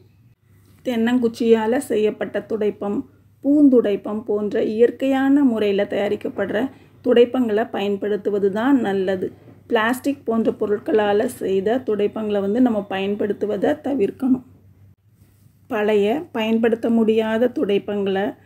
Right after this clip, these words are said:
நாம எவ்வாறு அப்புறப்படுத்தணும் அப்படின்னு சொல்லிட்டு இப்ப பார்க்கலாம். செவ்வாய் வெள்ளிக்கிழமைகள்ல துடைப்பத்தை வந்து தூக்கி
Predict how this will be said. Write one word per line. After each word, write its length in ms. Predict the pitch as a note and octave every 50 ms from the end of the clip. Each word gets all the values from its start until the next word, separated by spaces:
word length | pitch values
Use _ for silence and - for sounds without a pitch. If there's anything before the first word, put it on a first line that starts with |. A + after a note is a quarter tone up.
| _ _ _ _ -
நாம 420 | - A3+ G#3+ G#3+ G#3+ G#3 G#3 A3 B3 C#4+ C#4+ C#4+ - A3 A3
எவ்வாறு 560 | A3 G#3 G#3 A3+ B3+ B3+ B3 A#3 A3 A3 A#3 C#4+ C#4+ - _ _ _ _ _
அப்புறப்படுத்தணும் 840 | C4 B3+ B3+ - C4 C4 B3 - A3+ G#3 G#3 - A3+ G#3+ G#3+ A3 G#3+
அப்படின்னு 280 | G#3 G3+ G#3 G3+ G#3 -
சொல்லிட்டு 340 | - G#3 G3+ G3+ F#3+ - A3+
இப்ப 200 | A3+ - - -
பார்க்கலாம். 540 | - F#3 F#3+ - - - F#3 F#3+ G3+ A#3+ C#4 - - _ _ _ _ _ _ _ _ _ _ _ _ _ _ _ - - - - - -
செவ்வாய் 520 | - - D4+ C4+ A#3+ - B3 B3+ C4 C4+ C4
வெள்ளிக்கிழமைகள்ல 1040 | A3+ A#3 A3+ A3 A3+ A#3 A#3 - D#4+ A3 G#3 A3 G#3 A3+ - C#4 A3 G#3+ G#3+ A3+ A#3+ D4 E4+ - - - - - - -
துடைப்பத்தை 560 | - D4 B3 A#3 A#3 A#3 - - B3 A#3+ - A3+
வந்து 300 | A3 G#3+ G#3+ G#3+ A3 C#4 D4+ F4 - -
தூக்கி 440 | - D4 B3+ B3 G#3 - - C4+